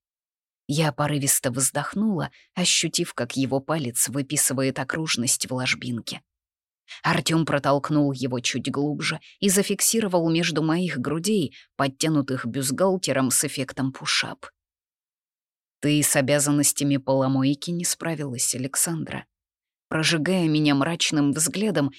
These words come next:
Артем запутал свободную руку в моих волосах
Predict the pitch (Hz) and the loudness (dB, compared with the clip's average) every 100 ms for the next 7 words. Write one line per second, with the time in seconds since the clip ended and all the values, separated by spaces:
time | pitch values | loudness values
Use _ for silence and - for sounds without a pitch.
0 | - - 196 - 240 185 165 156 214 208 | -14 -2 -2 2 4 4 2 -2 -4 -2
1 | 139 113 - 147 147 175 160 160 175 208 | -2 0 0 0 2 0 2 2 2 0
2 | 151 127 143 156 151 113 139 147 165 269 | 0 -2 2 2 2 0 2 2 2 0
3 | 254 | -2